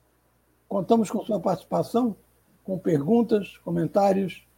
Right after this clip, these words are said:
críticas, sugestões, enfim, diversidade quer ouvir vocês. Nosso contato é o e-mail programa diversidade três arroba gmail ponto com.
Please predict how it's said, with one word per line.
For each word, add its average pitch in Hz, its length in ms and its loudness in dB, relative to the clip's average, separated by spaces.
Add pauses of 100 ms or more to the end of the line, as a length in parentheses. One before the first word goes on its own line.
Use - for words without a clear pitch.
(340)
críticas, 214 560 0 (120)
sugestões, 190 760 -4 (600)
enfim, 214 480 2 (760)
diversidade 196 1080 4 (360)
quer 277 160 0
ouvir 180 280 4
vocês. 160 600 -2 (920)
Nosso 180 240 0
contato 214 760 4
é 180 180 4
o 180 60 4
e-mail 175 580 4 (300)
programa 196 520 6
diversidade 156 760 0
três 214 640 4 (1600)
arroba 180 400 4
gmail 190 480 2
ponto 190 320 0
com. 143 280 -2